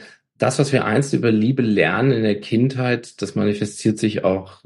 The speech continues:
so in den, in deinen Beziehungen im Erwachsenenalter häufig. Weil in der Kindheit lernen wir schon in den ersten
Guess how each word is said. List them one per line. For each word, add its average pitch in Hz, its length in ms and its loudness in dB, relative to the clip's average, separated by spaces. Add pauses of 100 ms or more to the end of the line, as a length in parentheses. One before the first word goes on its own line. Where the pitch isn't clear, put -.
so 98 460 0
in 92 120 -2
den, 90 300 -2
in 95 100 -6
deinen 90 300 -2
Beziehungen 98 540 0
im 87 80 0
Erwachsenenalter 90 960 -4
häufig. - 420 -6
Weil 90 200 -2
in 98 60 -2
der 98 120 -2
Kindheit 131 380 2
lernen 104 240 2
wir 110 60 0
schon 110 180 0
in 101 140 2
den 95 60 -4
ersten 117 560 -2